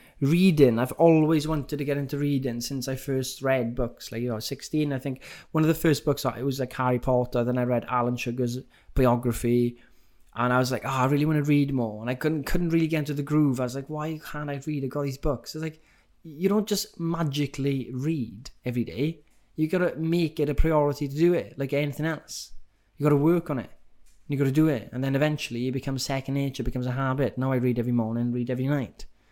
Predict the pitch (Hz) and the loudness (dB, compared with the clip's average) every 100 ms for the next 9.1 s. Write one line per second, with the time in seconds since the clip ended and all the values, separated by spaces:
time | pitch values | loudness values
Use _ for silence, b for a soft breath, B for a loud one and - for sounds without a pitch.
0 | _ _ - 127 120 143 131 135 120 87 | _ _ -6 -2 0 2 2 2 -2 -4
1 | 123 143 - - _ _ _ _ _ 139 | -4 -6 -12 -20 _ _ _ _ _ -2
2 | 131 143 139 139 - 143 135 - - 101 | 0 2 2 2 0 0 0 -2 -6 -4
3 | 127 135 - _ _ _ - 131 - - | -4 -4 -8 _ _ _ 2 2 0 -10
4 | - 135 113 120 B B 127 139 131 151 | -2 2 2 0 B B 0 2 4 4
5 | 135 170 160 156 143 165 151 - 139 135 | 4 2 2 0 2 2 2 4 4 4
6 | 135 135 131 123 143 123 113 123 156 156 | 2 2 2 2 0 0 -2 4 4 6
7 | 123 135 156 - 143 127 117 135 113 165 | 2 2 -4 -2 2 2 2 -2 2 4
8 | 175 175 151 - 143 139 131 120 - - | 6 4 2 -2 0 0 2 0 -4 -10